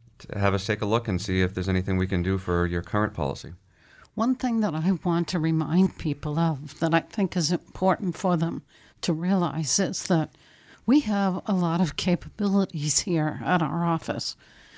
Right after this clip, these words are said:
Speaker 2: We don't simply sell life insurance. We don't simply do wills. We don't simply have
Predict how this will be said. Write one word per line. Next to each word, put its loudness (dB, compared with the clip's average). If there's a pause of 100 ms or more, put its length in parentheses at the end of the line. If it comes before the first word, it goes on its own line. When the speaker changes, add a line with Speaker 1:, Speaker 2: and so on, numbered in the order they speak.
(160)
Speaker 2:
We 0
don't -2
simply 2
sell 0
life 0
insurance. 0
We 2
don't -2
simply 0 (400)
do 0
wills. -2
We 0
don't 0 (160)
simply 0 (260)
have -2